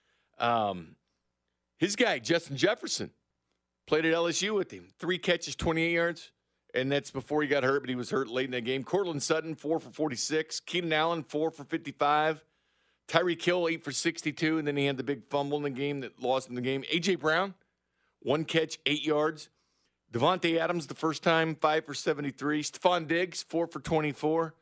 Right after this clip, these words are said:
Davante Adams, one for four. That is called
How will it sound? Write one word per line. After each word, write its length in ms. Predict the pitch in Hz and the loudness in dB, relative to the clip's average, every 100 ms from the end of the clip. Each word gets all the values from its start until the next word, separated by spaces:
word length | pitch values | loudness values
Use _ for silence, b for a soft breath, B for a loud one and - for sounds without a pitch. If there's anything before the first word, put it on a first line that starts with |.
| _ _ _ _ _ _ _ _ _ - | _ _ _ _ _ _ _ _ _ -2
Davante 400 | 123 151 147 147 | 2 2 2 2
Adams, 260 | 135 120 104 | 0 -4 -2
one 180 | 117 117 | -4 -4
for 120 | 90 | -8
four. 380 | - 104 - - _ - | -4 -4 -4 -12 _ -2
That 200 | 120 175 | 0 0
is 100 | 175 | -4
called 520 | - 156 147 139 113 | 0 2 2 0 -4